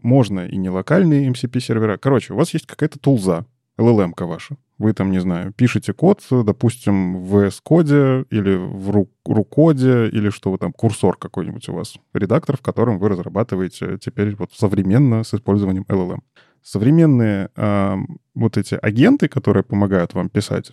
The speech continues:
код, они умеют еще в M C P. То есть им можно подсунуть, а, урлу, а, сказать, "Вот у этой урлы, <laughs> вот ключик, чтоб ходить в эту урлу",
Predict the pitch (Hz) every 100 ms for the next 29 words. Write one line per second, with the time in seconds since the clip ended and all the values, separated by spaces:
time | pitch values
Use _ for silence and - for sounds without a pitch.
0 | _ - 101 - _ - 95 143 226 -
1 | 104 139 165 - - 139 101 117 113 110
2 | - - _ _ _ - _ _ - 107
3 | - 139 143 113 135 104 95 - 101 -
4 | 139 123 85 - - _ _ _ 110 -
5 | _ - 120 139 247 - _ _ _ 110
6 | 101 92 - 113 104 95 107 113 - 127
7 | 127 123 107 - 120 117 110 90 - -
8 | - 139 - - 107 123 113 107 - 160
9 | 240 131 - _ - - - 120 107 95
10 | 90 80 90 95 90 82